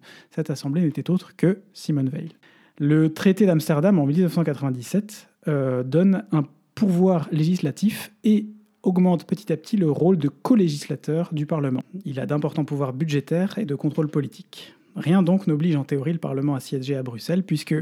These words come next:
les traités successifs ont rappelé, sous l'influence, enfin l'impulsion de la France, que son siège est à Strasbourg. C'est une forme de bon sens qui fait qu'aujourd'hui l'essentiel de l'administration est à Bruxelles, pour être proche des autres institutions, la Commission et le Conseil européen.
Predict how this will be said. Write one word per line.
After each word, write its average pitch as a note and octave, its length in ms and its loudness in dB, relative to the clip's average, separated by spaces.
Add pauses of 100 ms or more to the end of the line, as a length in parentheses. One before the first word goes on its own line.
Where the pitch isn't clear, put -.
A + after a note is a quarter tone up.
(100)
les D#3 120 -2
traités D3+ 280 -4
successifs - 640 -10
ont E3 100 2
rappelé, C#3+ 460 -2 (280)
sous - 240 -4
l'influence, C#3+ 920 -2
enfin D3 160 -4
l'impulsion E3 500 2
de C#3 60 0
la C3 60 -2
France, G3 320 0 (340)
que G#3 100 2
son G3 160 2
siège E3 440 0 (200)
est G3 160 0
à D#3 80 2
Strasbourg. D3 600 -6 (360)
C'est - 160 -20
une C3+ 100 2
forme E3 200 2
de D3 80 0
bon C3+ 140 0
sens F3 260 0
qui D3 120 -8
fait D#3 120 -4
qu'aujourd'hui C3 380 -4
l'essentiel C#3+ 400 -4
de C3+ 80 -6
l'administration C3+ 640 -6
est C3+ 120 -10
à C3+ 40 -6
Bruxelles, D#3+ 440 -4 (480)
pour D#3 160 0
être C#3+ 180 -2
proche E3 300 0
des C#3 120 0
autres D3+ 240 -2
institutions, D3+ 600 -6 (260)
la C3 120 -8
Commission D3 500 -4 (240)
et F#3+ 80 0
le D3+ 100 2
Conseil C#3+ 300 -4
européen. B2 360 -10